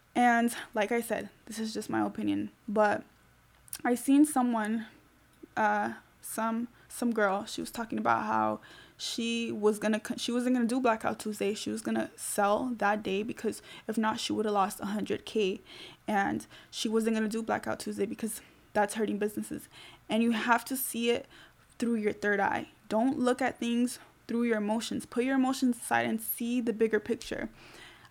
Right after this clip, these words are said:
I understood. I'm not saying I agree. I'm not saying I disagree. But what I am saying is I understand her, what she, what she meant by that, because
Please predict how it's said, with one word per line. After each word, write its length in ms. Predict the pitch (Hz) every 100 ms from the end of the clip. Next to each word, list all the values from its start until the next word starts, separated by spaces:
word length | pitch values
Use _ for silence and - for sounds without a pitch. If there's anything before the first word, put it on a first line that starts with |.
| -
I 120 | 220
understood. 720 | 240 285 294 - 262 277 254 - - - - - -
I'm 120 | 262 285
not 140 | 311
saying 200 | 311 285
I 100 | 247
agree. 460 | 226 190 214 240 247
I'm 120 | 226
not 140 | 220
saying 160 | 233 226
I 100 | 226
disagree. 520 | 220 - 202 185 220 -
But 80 | 220
what 140 | 220
I 60 | 220
am 140 | 226
saying 240 | 240 233 220
is 120 | 220
I 60 |
understand 680 | - 220 226 - 226 208 226 - - _ _ _ _ _ _
her, 320 | - - 226
what 340 | - 285 208 233
she, 380 | - 233 254 -
what 140 | 233
she 160 | 220 226
meant 220 | 202 -
by 160 | - -
that, 180 | 226 220
because 420 | - 226 220